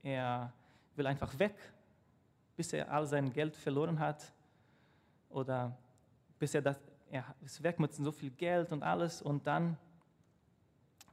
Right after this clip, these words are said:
passiert das, er wird dann unglücklich, aber das ist ihm auch nicht bewusst.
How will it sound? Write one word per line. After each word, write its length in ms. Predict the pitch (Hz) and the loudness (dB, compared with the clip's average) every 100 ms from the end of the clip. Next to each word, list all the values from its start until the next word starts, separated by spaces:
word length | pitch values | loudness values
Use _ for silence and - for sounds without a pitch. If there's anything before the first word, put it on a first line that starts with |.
| _ | _
passiert 460 | 131 - 156 143 | -4 -2 0 2
das, 360 | 143 139 - - - - - - - _ _ _ _ _ | 2 0 -2 -12 -16 -20 -20 -20 -20 _ _ _ _ _
er 540 | - 135 135 131 127 160 - _ - | -2 0 2 0 -2 -6 -16 _ -6
wird 220 | 143 147 | -4 0
dann 180 | 143 139 | 2 2
unglücklich, 760 | 170 208 160 127 - 123 - - - _ | 4 2 2 -2 -4 -10 -12 -20 -20 _
aber 180 | - 143 | -4 -2
das 160 | 151 156 | 0 2
ist 60 | |
ihm 100 | 180 | 4
auch 120 | 156 | 6
nicht 180 | 147 151 | 6 4
bewusst. 480 | 143 131 123 - - | -2 -4 -6 -10 -18